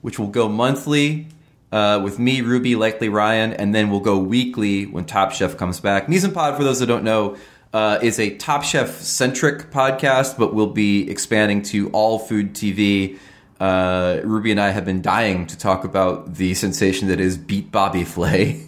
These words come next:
<laughs> for quite a long time. Um, so Mise en Pod will go monthly as well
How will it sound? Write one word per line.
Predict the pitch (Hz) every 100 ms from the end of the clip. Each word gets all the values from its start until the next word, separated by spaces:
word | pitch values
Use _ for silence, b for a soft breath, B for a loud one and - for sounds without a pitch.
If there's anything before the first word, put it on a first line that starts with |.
| -
<laughs> | _
for | - - -
quite | - 95
a |
long | 107 101 104
time. | - 104 117 123 B B B B B
Um, | 113 107 101 98 95 - - -
so | -
Mise | 123 156
en | 160
Pod | 156 139 120
will |
go | 113 107
monthly | 101 101 98
as | 92 92
well | 101 104 101 -